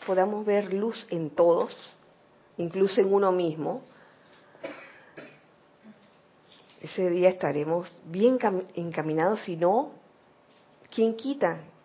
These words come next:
Que puede estar pasando ya aquí y ahora.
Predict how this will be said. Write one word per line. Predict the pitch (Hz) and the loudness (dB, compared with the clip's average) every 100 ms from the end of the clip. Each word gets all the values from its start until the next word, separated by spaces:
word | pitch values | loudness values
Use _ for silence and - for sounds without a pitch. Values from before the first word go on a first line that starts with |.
| _ _ _ _ _ _ _ _ _ _ _ _ - | _ _ _ _ _ _ _ _ _ _ _ _ -20
Que | 165 | -2
puede | 185 190 | 2 4
estar | 220 208 | 4 6
pasando | 254 - 214 220 208 | 4 6 4 6 4
ya | 170 214 220 214 | 8 10 10 4
aquí | 175 165 196 | -6 -6 -6
y | 180 | 2
ahora. | 180 175 156 147 156 | 4 4 2 -2 -8